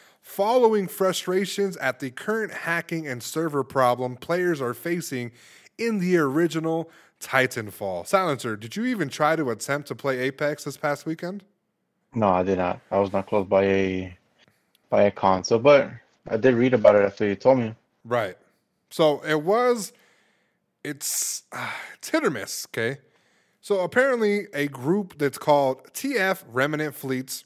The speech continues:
Speaker 1: Red Shield, uh, is apparently being blamed for the attack that they did not commit, right? And basically this group is continuously saying that they're not the ones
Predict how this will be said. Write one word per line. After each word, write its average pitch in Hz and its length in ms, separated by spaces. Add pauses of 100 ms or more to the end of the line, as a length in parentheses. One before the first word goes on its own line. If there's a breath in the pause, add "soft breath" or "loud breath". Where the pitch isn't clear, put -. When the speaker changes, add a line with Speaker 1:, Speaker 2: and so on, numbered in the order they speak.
Speaker 1:
Red 139 260
Shield, 104 420 (640 soft breath)
uh, 135 280
is 123 100
apparently 170 600
being 143 460
blamed 151 420
for 160 120
the 131 140
attack 147 520
that 107 120
they 101 140
did 95 160
not 98 200
commit, 110 400
right? 101 320 (760 soft breath)
And 113 340
basically 175 460
this 165 200
group 147 460 (100)
is 120 540
continuously 170 760
saying 135 360
that 120 160
they're 147 160
not 147 200
the 131 100
ones 123 480